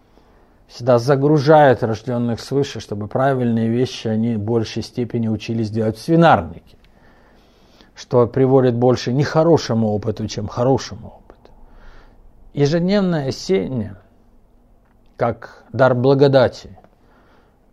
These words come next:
это возможность не дожидаться, к-, когда придут трудности, чтобы начать это делать. Это возможность принимать как обеспечение для жизни,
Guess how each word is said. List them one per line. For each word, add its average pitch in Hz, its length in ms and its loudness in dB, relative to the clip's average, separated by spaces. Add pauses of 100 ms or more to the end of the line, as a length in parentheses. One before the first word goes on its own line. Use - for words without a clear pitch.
(140)
это 151 480 -2
возможность 147 920 0
не 139 100 -2
дожидаться, 160 600 2
к-, - 220 -20 (120)
когда 139 420 0
придут 135 380 0
трудности, 147 520 -2
чтобы 127 320 -2
начать 139 640 -2
это 113 220 0
делать. 104 340 -4 (1040)
Это 127 180 -2
возможность 151 1080 -2 (180)
принимать 196 1300 6 (840)
как 113 200 -6
обеспечение 131 680 -2
для 113 160 -2
жизни, 113 480 -4